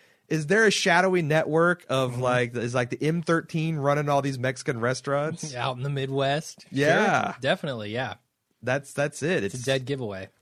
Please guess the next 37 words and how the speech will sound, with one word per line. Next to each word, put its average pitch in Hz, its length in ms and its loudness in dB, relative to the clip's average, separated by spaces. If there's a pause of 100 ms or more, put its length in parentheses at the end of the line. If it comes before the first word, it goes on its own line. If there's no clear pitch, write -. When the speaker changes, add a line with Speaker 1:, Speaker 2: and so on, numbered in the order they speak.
(120)
Speaker 1:
It's, 117 400 -6
uh, 104 680 0
what, 98 260 -8
burrito 113 480 0
corrido. 101 760 -2
<laughs> - 1160 -2 (800)
Speaker 2:
Yeah, 127 240 2
Speaker 1:
Stuff 190 260 2
Speaker 2:
Chipotle's 185 260 8
Speaker 1:
going - 240 6
Speaker 2:
are 110 200 4
Speaker 1:
on. 127 60 2
Speaker 2:
in 123 120 0
on 110 160 -2
it, 107 100 -6
man. 113 120 -4
Speaker 1:
No, 196 60 6
Speaker 2:
Chipo-, 214 240 8
Speaker 1:
no, 202 120 6
no, - 0 -
no, 190 100 6
Speaker 2:
Chipotle's 180 380 8
Speaker 1:
no. 143 220 6
Speaker 2:
a 110 60 6
big 104 100 0
front 143 400 2 (120)
Speaker 1:
That's 175 440 4
Speaker 2:
for, 139 640 0 (480)
uh, 123 260 0
Mexican 139 320 -4
cartel 120 640 -2 (320)
drug 117 260 -2
operations, 101 640 -10 (120)
for 139 120 -6
sure. 104 300 -6 (200)
Speaker 1:
No, 117 220 0
that's, 147 180 0